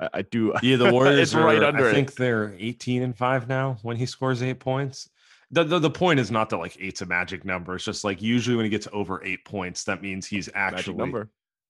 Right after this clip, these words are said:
Speaker 2: Yeah.
Speaker 1: It's like a magic number.
Speaker 2: <laughs>
Speaker 1: Yeah.
Speaker 2: It's usually when he gets over eight points, that means he's being aggressive and,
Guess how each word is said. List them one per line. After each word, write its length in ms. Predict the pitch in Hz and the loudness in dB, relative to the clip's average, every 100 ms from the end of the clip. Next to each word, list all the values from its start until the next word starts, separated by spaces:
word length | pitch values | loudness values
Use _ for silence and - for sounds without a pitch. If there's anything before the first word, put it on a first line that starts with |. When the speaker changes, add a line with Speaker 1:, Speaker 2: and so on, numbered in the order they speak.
| _ | _
Speaker 2:
Yeah. 160 | - 87 - | -8 -8 -4
Speaker 1:
It's 240 | 135 - | -6 -4
like 120 | 104 117 | -4 -4
a 40 | |
magic 280 | 117 123 127 | -4 -6 -6
number. 360 | 139 139 131 - | -6 -4 -8 -10
Speaker 2:
<laughs> 420 | _ - - - | _ -20 -20 -12
Speaker 1:
Yeah. 840 | - - - - - - - 110 113 | -10 -8 -10 -14 -14 -10 -6 -4 -4
Speaker 2:
It's 160 | - | -4
usually 560 | - 131 127 139 120 117 | -6 2 4 4 4 2
when 120 | 107 | 2
he 60 | 101 | 0
gets 220 | 101 - | -2 -2
over 300 | 104 98 90 | -4 -2 -4
eight 220 | 90 90 | -6 -10
points, 320 | - 92 87 - | -8 -8 -6 -6
that 140 | 90 | -6
means 180 | 95 90 | -6 -6
he's 140 | 104 | -6
being 220 | 82 95 90 | -4 -6 -6
aggressive 500 | 80 - 87 87 80 | -6 -4 -4 -8 -12
and, 180 | 82 | -16